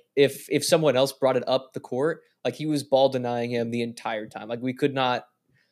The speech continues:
Keldon had to initiate a lot of those plays late in that fourth quarter because of that.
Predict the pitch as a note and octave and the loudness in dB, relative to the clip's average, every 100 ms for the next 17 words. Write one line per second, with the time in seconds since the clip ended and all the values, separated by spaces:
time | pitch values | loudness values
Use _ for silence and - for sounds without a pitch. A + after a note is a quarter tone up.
0 | _ - E3 E3+ D#3+ C#3+ C3+ B2 B2+ - | _ 0 6 6 6 2 0 -2 -4 -2
1 | B2 A#2+ A#2+ A#2+ A2+ - B2 A#2+ B2 A#2+ | -2 0 0 0 -4 0 2 2 -2 -4
2 | A#2 A#2 G#2+ A2+ B2 A#2 - A#2+ A#2 A#2 | -4 -6 -10 -8 -8 -6 -4 -4 -4 -8
3 | - - B2 - - G2 F#2 | -6 -2 -2 -2 -12 -12 -12